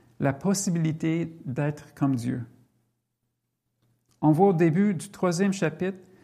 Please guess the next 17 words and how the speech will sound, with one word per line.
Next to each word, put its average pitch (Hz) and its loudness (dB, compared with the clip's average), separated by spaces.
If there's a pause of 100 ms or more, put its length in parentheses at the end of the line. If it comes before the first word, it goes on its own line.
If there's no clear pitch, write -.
(640)
que 151 0
Satan 196 2
commence 165 2
la 151 2
progression 143 0
du 127 -2
péché 123 -6 (340)
chez 151 -2
l'homme 123 0 (460)
en 151 6
questionnant 175 2
la 143 0
parole 131 -4
de 120 -4
Dieu. - -10 (1040)
Cet - 4
acte 175 -2